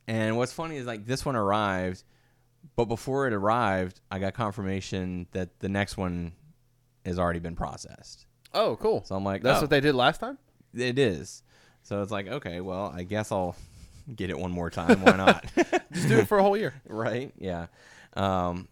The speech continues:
Speaker 1: so be prepared in another four months for us to, to open that as well. Um, but we do have, uh, some serious stuff to cover before we get into the regular show.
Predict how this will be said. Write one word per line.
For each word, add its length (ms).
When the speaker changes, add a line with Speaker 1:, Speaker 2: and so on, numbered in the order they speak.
Speaker 1:
so 540
be 100
prepared 460
in 180
another 520
four 200
months 280
for 180
us 160
to, 440
to 120
open 320
that 320
as 240
well. 400
Um, 460
but 160
we 80
do 220
have, 500
uh, 320
some 160
serious 720
stuff 320
to 80
cover 420
before 380
we 100
get 140
into 460
the 100
regular 400
show. 480